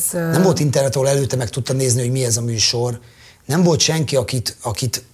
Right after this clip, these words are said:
Speaker 2: meg tudtál volna kérdezni, hogy mi ez a műsor. Emlékszem, hogy az R T L az utolsó pillanatig már, mikor a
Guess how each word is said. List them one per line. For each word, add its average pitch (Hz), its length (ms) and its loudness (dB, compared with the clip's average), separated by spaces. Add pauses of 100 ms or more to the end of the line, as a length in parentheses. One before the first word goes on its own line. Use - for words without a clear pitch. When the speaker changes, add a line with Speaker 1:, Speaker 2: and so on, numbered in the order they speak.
Speaker 2:
meg 127 160 -2
tudtál 131 300 0
volna 135 180 -2
kérdezni, 127 440 2
hogy 131 80 2
mi 135 100 2
ez 117 100 4
a 123 40 0
műsor. 127 280 0
Emlékszem, 156 340 2
hogy 139 100 -2
az 127 120 2
R 135 180 2
T - 60 -10
L 139 320 2 (680)
az 131 120 2
utolsó 170 440 2
pillanatig 156 680 0
már, 139 160 2
mikor 139 240 0
a 135 240 2